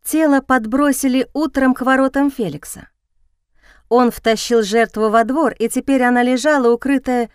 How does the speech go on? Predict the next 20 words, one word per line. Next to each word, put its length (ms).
несколькими 720
слоями 480
черного 540
пластика. 680
Из-под 400
него 320
выбились 480
светлые 500
пряди 320
волос, 560
контрастируя 800
с 60
гравием. 560
Значит, 500
не 100
Алена. 480
Я 220
подошла 440
ближе, 380
глядя 500